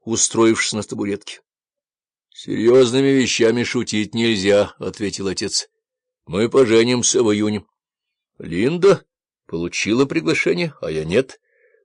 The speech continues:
Получишь в своё время». «Где будет свадьба?»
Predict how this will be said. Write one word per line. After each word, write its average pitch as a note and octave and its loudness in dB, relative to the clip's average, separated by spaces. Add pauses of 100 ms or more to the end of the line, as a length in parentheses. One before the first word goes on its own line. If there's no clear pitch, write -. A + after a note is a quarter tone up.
Получишь D#3+ 2
в - -6
своё A2+ 4
время». G2 2 (840)
«Где F#2+ -2
будет B2+ 0
свадьба?» F2+ 0